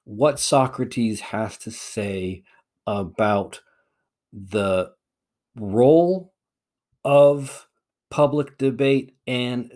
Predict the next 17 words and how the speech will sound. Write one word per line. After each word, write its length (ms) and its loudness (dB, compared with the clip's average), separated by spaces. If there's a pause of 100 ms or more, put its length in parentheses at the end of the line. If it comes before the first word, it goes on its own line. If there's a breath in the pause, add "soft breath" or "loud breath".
discussion 960 -6 (580 soft breath)
and 300 2
the 80 0
limitations 1400 -2 (260)
of 460 -2 (160)
public 440 -4
debate 380 -10 (640)
and 360 -10 (460)
discussion. 720 -12 (680)
Um, 340 -2
I 80 -6
wanna 160 0
start 320 2
with 80 2
the 60 2
second 500 -4
one, 440 -8